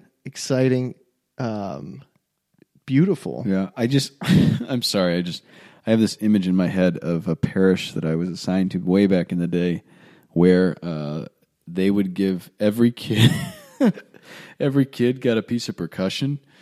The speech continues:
Speaker 2: For
Speaker 1: Yes. It was like a drum circle.
Speaker 2: <laughs> for the, for the, this is like the whole school. This is like a, a s-, Catholic school mass, and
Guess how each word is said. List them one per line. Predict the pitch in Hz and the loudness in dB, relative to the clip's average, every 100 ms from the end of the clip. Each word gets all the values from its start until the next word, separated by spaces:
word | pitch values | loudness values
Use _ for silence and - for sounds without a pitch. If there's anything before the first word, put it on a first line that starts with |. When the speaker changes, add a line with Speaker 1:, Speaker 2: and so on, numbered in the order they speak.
| _ _ _ | _ _ _
Speaker 2:
For | _ 143 147 | _ -6 0
Speaker 1:
Yes. | 165 143 143 135 143 - 285 | 6 6 6 0 -6 2 4
It | - | 4
was | 170 160 | 2 4
like | 143 | 6
a | 139 | 6
drum | 131 127 160 | 4 4 4
circle. | - 120 113 117 - - | 2 -2 -2 -4 -6 -16
Speaker 2:
<laughs> | _ | _
for | - - 120 | -12 -2 -2
the, | 113 107 98 - _ _ _ _ - | 0 0 -2 -4 _ _ _ _ -6
for | 165 | -2
the, | 147 127 123 101 156 | 0 2 2 -2 -6
this | 160 | -6
is | 180 175 | -2 -2
like | 156 | 0
the | 131 | -2
whole | 117 139 139 | -2 0 0
school. | 139 - - 151 98 | 0 -6 -2 0 0
This | 98 - | -4 -8
is | 143 | -6
like | 127 | -4
a, | 120 101 - | -4 -8 -8
a | 117 | -8
s-, | - - | -8 -14
Catholic | - 139 127 - | -2 -2 -2 -6
school | - 135 113 | -8 -4 -4
mass, | 76 69 76 | -6 -10 -10
and | 113 | -12